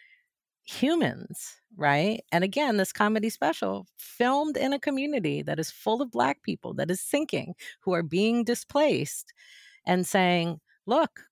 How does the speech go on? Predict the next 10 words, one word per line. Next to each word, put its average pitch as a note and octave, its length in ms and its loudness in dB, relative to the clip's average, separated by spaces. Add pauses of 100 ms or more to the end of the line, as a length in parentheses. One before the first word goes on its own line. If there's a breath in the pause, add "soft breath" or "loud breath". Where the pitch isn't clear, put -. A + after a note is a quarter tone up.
folks - 380 -2
still C4+ 460 2
care F#3 260 2
mostly F3 580 0
about D3 380 0
these D3 240 -4
turtles B3 560 2
and C#3+ 360 -6
polar C#4 360 -2
bears, F#3+ 540 0